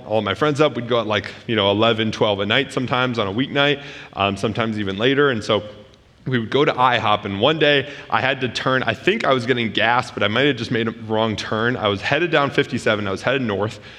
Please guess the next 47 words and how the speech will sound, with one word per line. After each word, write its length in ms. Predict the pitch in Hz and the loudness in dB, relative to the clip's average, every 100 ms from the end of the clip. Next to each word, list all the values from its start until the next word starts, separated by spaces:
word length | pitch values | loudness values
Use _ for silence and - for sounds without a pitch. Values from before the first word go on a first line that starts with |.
| - - - | -20 -20 -6
um, 300 | 113 117 110 | 0 0 0
and 180 | 110 110 | 0 0
I 40 | |
made 200 | 113 139 | 2 2
a 60 | 117 | 2
left 340 | 107 113 - | 2 0 0
onto, 300 | 101 101 110 | 0 0 -2
like, 180 | 104 98 | 0 0
one 120 | 107 | 0
of 60 | 107 | 2
those 240 | 104 98 | 2 0
side 520 | - - 107 107 107 | -4 -2 2 2 2
roads 420 | 107 110 110 107 - | 2 2 0 -2 0
over 260 | 113 110 107 | 0 2 0
to 180 | 117 | 0
Elyria. 480 | 101 104 110 117 117 | 0 2 4 4 4
I 60 | 110 | 2
think 160 | 123 | 0
it 60 | 117 | -2
was 160 | 104 110 | 0 2
that, 160 | 98 | 2
uh, 160 | 95 98 | 2 0
that 200 | 98 92 | -2 -6
Speedway 460 | - 110 107 101 | -8 -4 -2 0
gas 300 | 98 101 104 | 2 2 2
station. 340 | - 110 - 107 | 0 -2 -2 0
I 40 | |
had 100 | 98 | -2
to 40 | 95 | -2
pull 240 | - 95 | -4 -2
over 200 | 95 92 | -2 -2
there. 220 | 98 104 - - - - | 2 2 -2 -18 -18 -2
Um, 200 | 113 120 | 0 0
so 120 | - | 0
then 160 | 127 131 | 0 0
as 360 | 113 135 175 | 0 0 0
I 60 | 190 | 0
was 180 | 139 113 | -2 -4
coming 300 | - 143 120 | -2 0 0
back 260 | 117 127 | 0 0
out 180 | 117 104 | 0 -2
to 120 | - 110 | -4 -2
go 240 | 120 117 | 0 2
north 280 | 110 120 117 | 2 2 0
on 120 | 110 | 0
fifty-seven 560 | 117 - 110 - 151 127 | -2 -4 -2 2 2 2
again, 260 | 101 104 | 0 -2